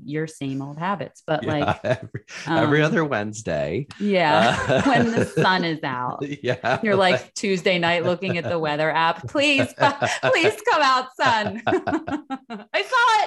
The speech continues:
Speaker 1: it. Okay,
Speaker 2: <laughs> Yeah.
Speaker 1: I'm gonna go get my vodka."
Speaker 2: <laughs> Yeah. It's
Speaker 1: <laughs>
Speaker 2: honestly, like, the, just the hangover math or the drunk math of all of that, trying to, like, Jimmy rig the, the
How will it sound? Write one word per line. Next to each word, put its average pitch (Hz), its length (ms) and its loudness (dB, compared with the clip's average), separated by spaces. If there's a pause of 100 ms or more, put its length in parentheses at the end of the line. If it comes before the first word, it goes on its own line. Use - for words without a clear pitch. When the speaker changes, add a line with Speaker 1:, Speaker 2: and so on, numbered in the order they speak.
Speaker 1:
it. - 40 -6
Okay, 208 260 2
Speaker 2:
<laughs> - 180 0
Yeah. 165 100 6
Speaker 1:
I'm 262 120 2
gonna - 0 -
go - 180 6
get 262 180 4
my 240 120 2
vodka." 196 580 0
Speaker 2:
<laughs> - 100 -8
Yeah. 139 140 -2 (300)
It's 294 380 0 (220)
Speaker 1:
<laughs> 240 200 -6
Speaker 2:
honestly, 139 560 0
like, 104 240 -2
the, 104 280 -2
just 117 240 -6
the 101 160 0
hangover 101 500 -4
math 82 360 -6
or 85 60 -4
the 80 120 -8
drunk 85 300 -8
math 76 300 -12
of 80 180 -10 (120)
all 78 160 -6
of 82 80 -10
that, 76 220 -8
trying 82 260 -10
to, 82 80 -8
like, 73 260 -10 (140)
Jimmy 80 280 -10
rig 76 500 -12
the, 76 120 -16 (200)
the - 160 -14